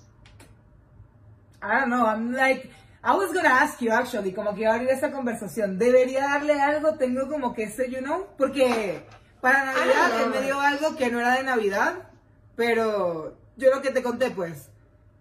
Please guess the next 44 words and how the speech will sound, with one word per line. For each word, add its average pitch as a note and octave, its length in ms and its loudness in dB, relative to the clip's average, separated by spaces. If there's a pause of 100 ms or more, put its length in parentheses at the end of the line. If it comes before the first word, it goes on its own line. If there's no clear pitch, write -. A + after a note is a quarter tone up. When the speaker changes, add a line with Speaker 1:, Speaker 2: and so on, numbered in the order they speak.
(540)
Speaker 1:
me B3 160 -2
Speaker 2:
Ay, C#4 100 4
Speaker 1:
regaló B3+ 320 6
Speaker 2:
no C#4 80 4
Speaker 1:
algo, C4 140 4
Speaker 2:
sé. A#3+ 220 0
Speaker 1:
X, G3 220 -6
algo G#3+ 220 -2
súper G#3+ 260 -8
lindo, B3 220 -4
súper G#3 220 -8
cute, B3 200 -10
pero G#3+ 180 -4
ajá. F3 260 -8 (440)
Pero C4+ 160 2
Speaker 2:
Ay, C#4+ 140 4
Speaker 1:
yo D4+ 80 8
Speaker 2:
no D#4+ 80 4
sé, F4+ 120 0
Speaker 1:
como D#4 120 4
Speaker 2:
pues, B3+ 140 4
Speaker 1:
que A3 60 2
Speaker 2:
yo D#4 40 4
no D4 60 2
le C#4+ 80 2
voy D4+ 160 2
a - 20 0
dar F#4+ 160 0
nada G#4+ 240 0
tóxico. G#3 580 -6 (1300)
Speaker 1:
Sí, C#4 220 -4
mi C4+ 80 2
amor, B3 260 2
pero A#3 200 0
tú A3+ 100 -6
no A3 100 2
vas A3+ 220 4
a B3 40 -4
comparar B3 460 2
mi C4 240 -2
hermosísima D4 1700 2
situationship, D4+ 960 0
o C#4 80 -2
sea, C4+ 320 2